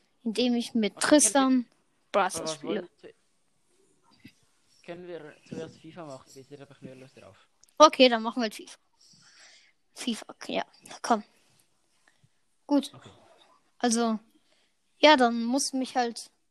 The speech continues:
Speaker 1: gleich anrufen. Und ja, also später dann. Okay, ich glaub, das war's mal mit der Pod-, Podcast-Folge, natürlich.
Speaker 2: <laughs>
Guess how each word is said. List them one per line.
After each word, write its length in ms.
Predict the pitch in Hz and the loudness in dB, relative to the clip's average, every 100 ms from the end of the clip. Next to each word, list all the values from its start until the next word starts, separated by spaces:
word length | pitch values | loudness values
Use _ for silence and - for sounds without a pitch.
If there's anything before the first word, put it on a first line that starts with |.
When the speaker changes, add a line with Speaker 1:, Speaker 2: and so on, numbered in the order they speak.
| _ _ _ _ _ _ | _ _ _ _ _ _
Speaker 1:
gleich 300 | 226 214 - | -14 -10 -4
anrufen. 540 | 269 277 320 330 370 403 392 - _ _ _ _ _ _ _ | -2 0 -2 -4 -4 -6 -6 -16 _ _ _ _ _ _ _
Und 340 | 240 233 220 | -4 -4 -4
ja, 260 | - 208 202 - | -6 -6 -6 -8
also 180 | 214 226 | -4 -4
später 380 | - - - 214 | -4 -4 -2 -2
dann. 120 | 214 - - - - | -2 -10 -18 -2 2
Okay, 260 | 277 302 | 6 6
ich 60 | 254 | 6
glaub, 200 | 277 269 | 2 2
das 200 | 294 - | 0 4
war's 220 | 320 339 | 4 6
mal 160 | 294 277 | 2 0
mit 160 | 277 | -2
der 80 | 269 | -4
Pod-, 280 | - 269 - _ _ _ - | -4 -6 -6 _ _ _ -8
Podcast-Folge, 1120 | - 277 - - 269 - _ 254 294 285 339 330 | -2 -2 -2 -2 -2 -2 _ -2 0 -2 -4 -4
natürlich. 560 | 254 - 285 320 330 - _ _ | -8 -8 -8 -6 -10 -20 _ _
Speaker 2:
<laughs> 80 | - | -18